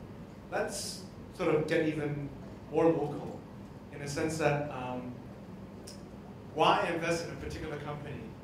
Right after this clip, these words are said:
from Hong Kong? And, um, I'll give the panelists a little bit of time to think as well, because I know, I didn't, I,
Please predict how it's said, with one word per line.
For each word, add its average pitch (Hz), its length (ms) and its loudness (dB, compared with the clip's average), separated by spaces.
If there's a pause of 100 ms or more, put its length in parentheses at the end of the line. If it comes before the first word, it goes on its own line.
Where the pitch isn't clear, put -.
(460)
from - 220 4
Hong - 260 -4
Kong? - 240 -8 (840)
And, 139 460 -2
um, 135 320 0
I'll 151 140 2
give 202 160 6
the - 80 4
panelists 151 420 2
a - 120 -2
little 147 140 4
bit 151 180 4
of - 100 -8
time 127 260 -6 (180)
to - 80 -8 (140)
think 143 360 0
as - 120 -6
well, 127 280 0
because 135 240 -4
I 131 100 -4
know, 143 220 -2 (320)
I 156 100 0
didn't, 147 220 6
I, 190 60 6